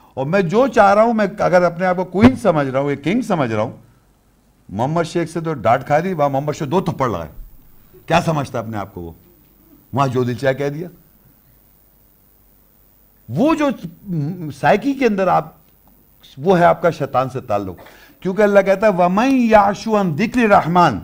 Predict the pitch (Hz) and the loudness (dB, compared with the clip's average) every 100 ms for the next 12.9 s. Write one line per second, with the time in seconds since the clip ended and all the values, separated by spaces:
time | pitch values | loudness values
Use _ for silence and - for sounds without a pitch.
0 | - - _ _ _ _ 107 214 220 233 | -12 -20 _ _ _ _ 4 6 6 6
1 | 277 269 170 233 240 214 170 170 170 233 | 4 4 2 -2 2 2 6 4 6 2
2 | 233 202 190 220 277 233 220 190 190 160 | 2 4 4 4 4 4 2 2 2 4
3 | 151 - - - 151 180 180 220 240 254 | 4 2 -18 -6 2 2 4 4 4 4
4 | 285 208 226 247 254 - 202 202 - 202 | 2 4 6 6 4 2 2 2 4 6
5 | 233 262 262 - 208 202 214 220 202 196 | 6 6 2 0 2 4 6 6 6 4
6 | 190 160 175 139 - - - - 208 240 | 2 0 2 -2 -6 -20 -20 0 2 4
7 | 226 - 214 196 175 160 165 233 269 269 | 2 0 0 2 2 0 2 4 4 4
8 | 202 170 190 170 151 147 185 190 175 160 | 0 0 0 0 -2 4 4 4 -2 -2
9 | 165 131 151 117 113 101 80 71 _ _ | -2 0 0 0 -4 -4 -6 -12 _ _
10 | _ _ _ _ _ - - 196 254 262 | _ _ _ _ _ -8 6 6 8 6
11 | 262 254 240 220 214 233 185 262 262 247 | 6 6 6 4 2 -4 0 2 4 6
12 | 240 226 220 - 190 202 262 208 127 | 6 4 0 0 2 4 4 2 -2